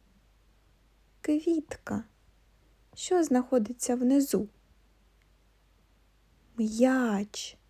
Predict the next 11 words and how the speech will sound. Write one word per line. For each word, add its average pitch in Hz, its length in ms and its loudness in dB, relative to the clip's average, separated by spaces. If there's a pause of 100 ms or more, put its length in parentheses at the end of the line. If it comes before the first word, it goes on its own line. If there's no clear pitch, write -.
(200)
Що 320 320 2
знаходиться 294 680 0
вгорі? 277 540 0 (1500)
Кубик. 277 800 4 (840)
Що - 280 2
знаходиться 226 760 0
вгорі? 233 500 0 (2250)
Білочка. 269 1160 2 (580)
Що 247 300 4
знаходиться 220 840 2
внизу? 220 540 4